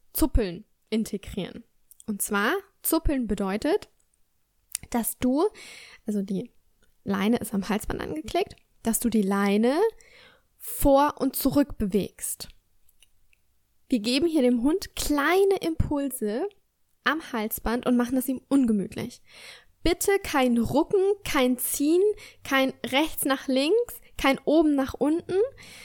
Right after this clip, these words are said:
Es ist wirklich nur ein Vor und Zurück. Es sind ganz, ganz, ganz, ganz kleine Impulse, die unserem Hund das ungemütlich machen, ähm, in die Leine zu gehen.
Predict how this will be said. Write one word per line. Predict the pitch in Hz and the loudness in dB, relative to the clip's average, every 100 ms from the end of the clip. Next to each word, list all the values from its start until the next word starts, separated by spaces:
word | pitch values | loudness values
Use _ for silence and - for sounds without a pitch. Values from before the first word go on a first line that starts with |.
| - - _ - | -20 -20 _ -4
Es | 269 262 | -2 0
ist | 240 233 | 0 2
wirklich | 320 - 381 - | 2 2 -2 0
nur | 330 - | 0 0
ein | 269 | -2
Vor | - - - | 0 2 2
und | 277 | 0
Zurück. | - 277 233 - | -2 0 0 -2
Es | - | -6
sind | 285 294 | -6 -2
ganz, | 330 494 - | 0 0 -2
ganz, | - 359 - | -2 -2 -2
ganz, | 285 320 - | -4 -4 -2
ganz | 294 294 | -2 -4
kleine | - 277 285 302 | -4 -2 0 0
Impulse, | 269 247 - 269 277 226 240 294 - - | -2 0 0 -2 -2 0 0 -2 -8 -4
die | 277 - | -2 0
unserem | 277 262 226 226 285 | 0 0 0 0 0
Hund | 349 320 | 0 0
das | - | -4
ungemütlich | - 392 359 254 214 - 208 202 | 0 2 4 4 2 0 -4 -2
machen, | 214 233 269 - - - _ - - | -2 -2 -2 -4 -10 -20 _ -8 -2
ähm, | 240 247 254 254 - - | 0 2 0 -2 -6 0
in | 269 | 2
die | 262 | 4
Leine | 240 220 208 | 4 2 0
zu | - | -2
gehen. | 175 - - | -8 -8 -10